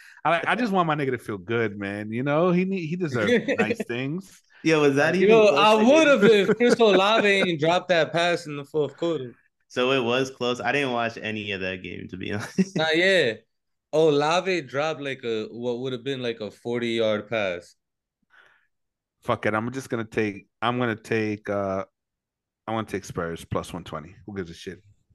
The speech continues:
Speaker 2: If Olave doesn't drop that pass, I hit the plus six fifty, and I would've went five and two instead of four and three. So instead of being down twenty units, I'd probably be, be what, down fifteen?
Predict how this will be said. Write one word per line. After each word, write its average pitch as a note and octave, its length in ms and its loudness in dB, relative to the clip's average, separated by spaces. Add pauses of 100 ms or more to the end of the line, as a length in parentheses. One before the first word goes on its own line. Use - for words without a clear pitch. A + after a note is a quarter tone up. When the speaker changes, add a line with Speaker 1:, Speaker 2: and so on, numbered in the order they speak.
(1200)
Speaker 2:
If C3 200 -12
Olave C3+ 540 0
doesn't B2 320 -8
drop A2 300 -2
that G#2+ 240 -4
pass, G2+ 280 -6
I G2 140 -6
hit G2+ 220 -10
the G2 80 -12
plus F#2 360 -10
six F#2 220 -14
fifty, F#2+ 500 -10
and F2+ 140 -10
I F2 80 -8
would've F2+ 260 -6
went E2+ 240 -12
five E2+ 320 -10
and D#2+ 160 -16
two F2 180 -16
instead D#2 320 -12
of D#2 140 -12
four D#2 240 -12
and D2+ 160 -20
three. D2+ 260 -14 (600)
So F2+ 320 -8
instead F2+ 320 -6
of E2+ 100 -8
being F2+ 280 -8
down E2+ 260 -6
twenty F2+ 420 -8
units, D#2+ 600 -12
I'd E2 340 -10
probably E2 500 -8
be, E2+ 500 -12 (340)
be F2 160 -8
what, E2 360 -8
down D#2 280 -10
fifteen? F2+ 680 -14